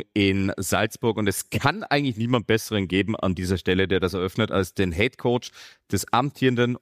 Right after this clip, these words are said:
Europameisters im Tackle Football, sage ich bewusst dazu, weil wir heute auch noch, äh, einen Ausflug in Richtung Flag Football machen werden. Aber Max Sommer, es ist immer wieder schön,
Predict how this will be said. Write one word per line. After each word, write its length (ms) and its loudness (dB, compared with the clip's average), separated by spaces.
Europameisters 840 0
im 160 -4
Tackle 340 -2
Football, 400 -2
sage 220 -2
ich 60 -14
bewusst 400 -2
dazu, 260 0
weil 140 2
wir 80 -2
heute 260 0
auch 160 -2
noch, 160 -2
äh, 60 2
einen 480 2
Ausflug 360 -2
in 100 2
Richtung 260 0
Flag 260 0
Football 260 -4
machen 220 0
werden. 220 0
Aber 320 -2
Max 180 0
Sommer, 280 2
es 140 -2
ist 180 -8
immer 240 4
wieder 160 4
schön, 360 2